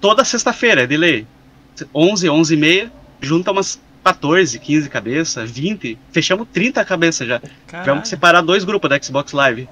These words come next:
Speaker 1: que é dezesseis de um lado e dezesseis do outro. Quem não sabe, o máximo é dezesseis na, na live. Aí, sexta-feira, a gente torra o pau ali. Eu crio uma lista, né,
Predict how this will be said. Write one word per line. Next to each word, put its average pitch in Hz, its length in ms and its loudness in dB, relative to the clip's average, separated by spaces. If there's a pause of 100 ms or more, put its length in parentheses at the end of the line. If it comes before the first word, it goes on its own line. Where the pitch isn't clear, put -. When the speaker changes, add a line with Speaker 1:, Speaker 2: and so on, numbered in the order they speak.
Speaker 1:
que 147 80 -4
é 120 160 -2
dezesseis 135 460 -2
de 151 80 -4
um 143 60 -2
lado 139 200 2
e 175 40 -2
dezesseis 175 220 -2
do 170 60 -2
outro. 143 280 -4 (300)
Quem 123 100 -8
não 123 60 -6
sabe, 135 240 -2
o 131 40 -4
máximo 143 300 0
é 131 40 -4
dezesseis 147 400 -4
na, 117 200 -6 (100)
na 113 80 -4
live. 151 320 4 (580)
Aí, 170 520 2
sexta-feira, 190 580 0
a 285 40 0
gente - 120 -4
torra 214 220 4
o 330 60 -10
pau 262 260 6
ali. 135 240 0
Eu 143 100 -2
crio 220 240 0
uma 175 100 6
lista, 175 360 2
né, 143 180 -4